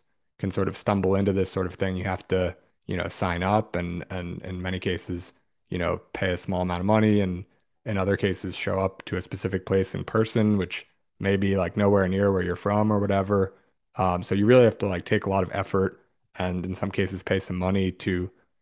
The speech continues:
get involved in these sorts of conversations. And just doing that, like, I think, um, you know, I, I'd read something at some point how, like,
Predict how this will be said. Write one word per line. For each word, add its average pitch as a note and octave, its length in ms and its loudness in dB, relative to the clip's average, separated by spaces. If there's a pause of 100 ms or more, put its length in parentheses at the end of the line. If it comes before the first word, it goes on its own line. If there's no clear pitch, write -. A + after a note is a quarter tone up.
get F2+ 160 4
involved F#2+ 400 2
in G#2 40 4
these G2 160 2
sorts F#2 200 -4
of - 60 -20
conversations. F#2 840 -2
And F2+ 200 -4 (360)
just - 320 2
doing F#2+ 320 2
that, E2+ 240 2
like, F2+ 160 -6
I F2 100 -2
think, F#2+ 380 -4 (500)
um, E2 460 -2 (340)
you G2+ 80 -4
know, F#2 140 -2
I, F2 260 0
I'd F#2 180 -4
read G#2 160 -2
something G#2 220 0
at F2 120 -6
some F#2+ 180 -2
point G2 240 -2
how, F2+ 160 -2
like, F2 320 -6